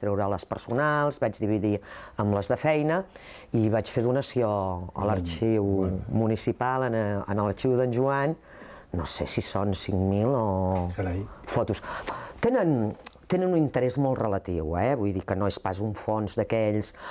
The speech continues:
Speaker 1: però què feia jo amb
Speaker 2: Ja,
Speaker 1: això?
Speaker 2: ja, ja, ja. No, no, és molt millor
Speaker 1: Sí,
Speaker 2: que es quedi.
Speaker 1: vaig heredar les fotografies i la biblioteca.
Speaker 2: Ja.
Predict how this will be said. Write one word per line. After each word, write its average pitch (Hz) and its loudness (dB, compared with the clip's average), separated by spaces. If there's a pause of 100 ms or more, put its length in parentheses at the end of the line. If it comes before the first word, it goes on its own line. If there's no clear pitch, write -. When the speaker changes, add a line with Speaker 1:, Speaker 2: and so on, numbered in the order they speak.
(200)
Speaker 1:
però 110 2
què 131 0
feia 131 0
jo 85 -4
amb 71 -4
Speaker 2:
Ja, 104 0
Speaker 1:
això? 104 4
Speaker 2:
ja, 87 2
ja, 101 0
ja. 82 -6
No, 92 -6
no, 85 -6
és 92 -8
molt 85 -6
millor 87 -4
Speaker 1:
Sí, 143 2
Speaker 2:
que 127 4
es - -8
quedi. 196 0
Speaker 1:
vaig 151 2
heredar 135 0 (880)
les 147 0
fotografies 190 0 (400)
i 214 4
la 160 4
biblioteca. 120 0
Speaker 2:
Ja. 78 -12